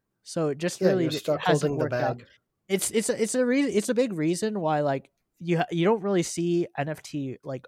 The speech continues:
Speaker 1: artists anymore, even though, like, there's still the people who, like, steal art and, like, put it on OpenSea as an N F T, right? Which is, uh,
Speaker 2: Yeah.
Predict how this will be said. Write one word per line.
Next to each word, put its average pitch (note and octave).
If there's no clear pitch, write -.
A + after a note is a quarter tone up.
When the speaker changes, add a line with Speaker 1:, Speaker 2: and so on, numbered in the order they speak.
Speaker 1:
artists E3
anymore, A3
even G#3
though, G3+
like, D3+
there's E3
still G3+
the D#3
people C3+
who, B2+
like, A2+
steal D3+
art C3+
and, C3+
like, B2+
put D3+
it B2+
on B2
OpenSea C3+
as B2+
an C3
N A#2+
F A#2+
T, B2
right? A#2
Which C3
is, B2
uh, A#2
Speaker 2:
Yeah. A#2+